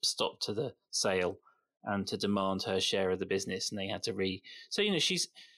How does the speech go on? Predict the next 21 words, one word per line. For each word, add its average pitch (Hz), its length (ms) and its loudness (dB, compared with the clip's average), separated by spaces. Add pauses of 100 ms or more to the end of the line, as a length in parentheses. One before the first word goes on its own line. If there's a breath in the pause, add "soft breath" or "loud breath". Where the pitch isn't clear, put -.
(400 loud breath)
it's, 175 260 0 (520)
it, 165 180 -2 (120)
uh, 170 100 0
it - 220 0
felt 202 220 2
like 151 160 0
a 139 40 -2
bit 127 120 -2
of 123 60 2
a 120 80 4
backward - 380 0
step - 360 0
that - 120 -2
she's 117 180 0
now 110 240 2
Kate 120 260 -2
the 113 60 -4
Screw-Up 131 400 2
again, 104 340 -4
because 131 200 -2
she, 160 200 -2